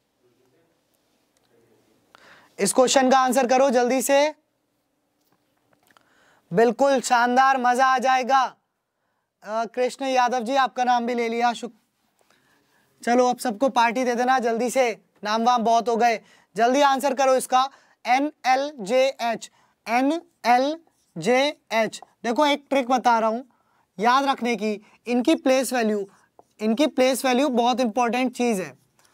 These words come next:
है ना? मजाक बहुत हो गई, अब काम की बात, आपके काम की बात आप थोड़ा सा सुन लें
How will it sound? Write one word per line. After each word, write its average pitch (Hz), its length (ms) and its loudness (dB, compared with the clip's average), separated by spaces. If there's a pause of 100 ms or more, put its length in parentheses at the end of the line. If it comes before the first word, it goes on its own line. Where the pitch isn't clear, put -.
(160)
है 202 100 0
ना? 247 260 2 (360)
मजाक 233 320 2
बहुत 247 280 2
हो 254 80 4
गई, 247 200 0 (320)
अब 214 180 -8
काम 240 260 0
की 247 100 -6
बात, 254 260 0 (100)
आपके 220 300 -6
काम 233 240 0
की 240 80 -4
बात 247 240 2
आप 254 180 0
थोड़ा 233 220 0
सा 254 140 -2
सुन 233 180 -4
लें 233 240 -2